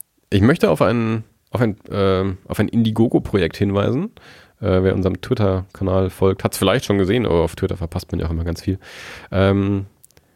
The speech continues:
die liebe Freundin dieser, dieser kleinen Varietätenschau, ähm, Martina Schradi, bekannt durch das Ach, so ist das, ähm,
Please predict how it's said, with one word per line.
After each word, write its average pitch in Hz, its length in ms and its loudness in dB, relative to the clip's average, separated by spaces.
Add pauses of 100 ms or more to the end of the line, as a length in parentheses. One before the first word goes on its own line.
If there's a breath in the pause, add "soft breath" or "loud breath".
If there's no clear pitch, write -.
(240)
die 110 40 -2
liebe 139 180 4
Freundin 123 540 2 (260)
dieser, 101 600 2 (100)
dieser 98 180 -4
kleinen 98 360 0
Varietätenschau, 98 920 2
ähm, 95 460 -2
Martina 135 340 0
Schradi, 117 600 0
bekannt - 320 -4
durch 104 100 -4
das - 240 -6
Ach, - 140 -4
so 101 280 2
ist - 200 -2
das, - 520 -2
ähm, 92 640 0